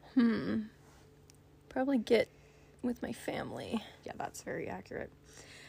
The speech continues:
Speaker 2: What is the secret to true love? Humor, understanding,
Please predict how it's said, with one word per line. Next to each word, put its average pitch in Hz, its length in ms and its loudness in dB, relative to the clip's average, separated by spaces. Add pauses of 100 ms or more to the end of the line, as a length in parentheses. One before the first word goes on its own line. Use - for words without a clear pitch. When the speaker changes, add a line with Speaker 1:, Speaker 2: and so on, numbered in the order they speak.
(140)
Speaker 2:
What 262 160 10
is 320 160 6
the 302 80 4
secret 262 420 2
to 247 100 0
true 233 360 4
love? 190 480 6 (100)
Humor, 311 640 6 (100)
understanding, 214 1040 4